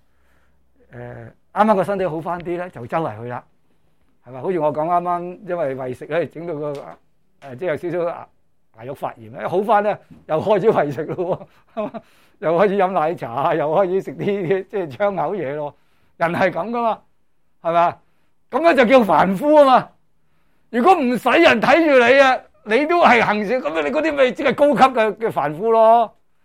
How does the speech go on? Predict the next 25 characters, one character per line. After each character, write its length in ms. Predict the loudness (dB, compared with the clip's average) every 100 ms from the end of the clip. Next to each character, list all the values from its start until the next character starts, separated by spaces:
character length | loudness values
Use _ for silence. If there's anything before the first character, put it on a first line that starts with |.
| _
高 160 | 0 6
級 100 | 6
凡 180 | 6 2
夫 120 | 4
都 80 | 6
好 40 | 8
好 200 | 8 6
㗎 140 | 6
喇， 280 | 6 4 2 _ _ _ _ _ _ -8
係 100 | -2
咪 140 | 0
啊？ 140 | -2 -4 _ _ _ _ 0
即 80 |
係 280 | 4 6 6
我 80 | 4
哋 60 | 2
睇 80 | 2
吓 100 | 4
阿 160 | 4
智 160 | 0 0
者 160 | 0
大 140 | 2 0
師 320 | -2 0 4
啊、 80 |
印 80 | 4